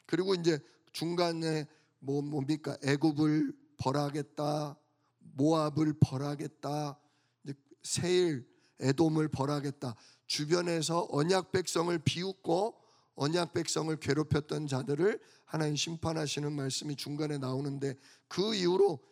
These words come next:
사십 장부터는 완전히 하나님이 회복하시는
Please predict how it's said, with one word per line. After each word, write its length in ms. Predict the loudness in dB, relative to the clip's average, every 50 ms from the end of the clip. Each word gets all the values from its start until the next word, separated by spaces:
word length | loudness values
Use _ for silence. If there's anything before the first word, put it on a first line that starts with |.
| _ _
사십 520 | -14 -8 -4 0 0 0 0 -2 -4 -4 -2
장부터는 640 | -2 -2 -2 -2 -4 -4 -4 -4 -2 -2 -4 -6 -8
완전히 500 | -8 -8 -6 -4 -2 -2 -2 -2 -4 -6 -8 _ _ _ _
하나님이 500 | -6 -4 0 2 2 2 2 0 0 0
회복하시는 920 | 0 0 0 0 0 -4 -4 -4 -4 -4 -4 -4 -4 -2 -2 -2 -2 -4